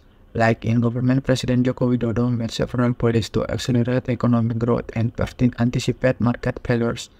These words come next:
known as economic policy package. As a consequence of the government must guarantee equal rights for everyone individual for public goods and service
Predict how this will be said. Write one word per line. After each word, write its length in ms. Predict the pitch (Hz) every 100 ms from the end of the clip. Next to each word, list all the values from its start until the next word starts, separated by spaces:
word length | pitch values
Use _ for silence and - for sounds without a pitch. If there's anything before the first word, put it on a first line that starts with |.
| _ - - - -
known 440 | 123 120 120 123 123 - -
as 360 | 120 117 113 - _ -
economic 500 | - 127 123 123 123
policy 260 | 120 120 -
package. 440 | - - - - - - _ - _ -
As 140 | 135 143
a 120 | 131
consequence 800 | 135 143 143 135 135 120 - - -
of 160 | 120 110
the 180 | 117 120
government 540 | 123 123 135 127 123 123
must 300 | 123 120 -
guarantee 500 | 123 123 123 127 120
equal 380 | - - 117
rights 360 | 117 120 120 - -
for 240 | 117 117
everyone 520 | - 117 - 120 123 127
individual 580 | 123 120 120 117 117
for 220 | 120 123 -
public 380 | 117 113 120 - _ _ _ _ - - - -
goods 280 | 127 117 -
and 220 | 120 123
service 460 | 120 - 120 117